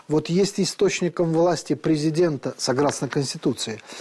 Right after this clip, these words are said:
является король, а, является, простите, народ, то источником власти царя является Бог. Вот это вам, Марина, так, на заметку.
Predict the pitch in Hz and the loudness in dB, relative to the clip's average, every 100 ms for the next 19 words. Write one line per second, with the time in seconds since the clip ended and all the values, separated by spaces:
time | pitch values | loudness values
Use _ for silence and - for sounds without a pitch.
0 | - - 139 147 170 143 147 - 147 214 | -16 -2 2 4 4 2 -2 0 2 4
1 | 269 - 156 165 151 147 175 185 - - | 4 4 2 2 2 2 4 2 0 -2
2 | 156 - 156 139 131 147 285 - - _ | -2 -2 -4 0 2 4 2 0 -18 _
3 | _ - - - - 165 185 196 - 247 | _ -20 -20 -20 -2 4 4 2 0 2
4 | 220 190 165 180 160 170 185 - 147 - | 2 2 0 2 2 4 2 0 -6 -4
5 | 160 170 269 269 - _ _ _ _ _ | 2 4 4 0 -14 _ _ _ _ _
6 | _ _ _ _ 139 139 214 196 - 156 | _ _ _ _ 0 4 4 2 0 -4
7 | - _ - 101 113 104 - - - _ | -4 _ -18 -2 0 0 -4 -16 -20 _
8 | 147 - - - - _ _ _ _ _ | -6 -6 -10 -20 -20 _ _ _ _ _
9 | - _ _ _ 113 131 131 107 107 104 | -20 _ _ _ -6 -2 0 0 0 -2
10 | 95 101 107 110 113 135 127 - - | -4 -10 -12 -6 -2 2 0 -2 -12